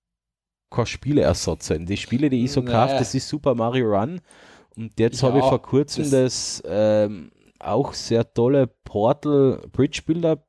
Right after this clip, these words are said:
Speaker 1: gekauft. Das ist übrigens sehr empfehlenswert. Aber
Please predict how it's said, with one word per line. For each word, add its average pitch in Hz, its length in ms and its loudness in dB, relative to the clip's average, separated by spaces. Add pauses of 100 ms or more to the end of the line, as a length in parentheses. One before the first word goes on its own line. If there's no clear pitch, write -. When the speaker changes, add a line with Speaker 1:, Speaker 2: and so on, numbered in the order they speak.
(140)
Speaker 1:
gekauft. 143 560 -4
Das - 220 -8
ist - 380 -12
übrigens 120 540 -10
sehr 110 140 0
empfehlenswert. 135 680 -4 (1160)
Aber 117 600 4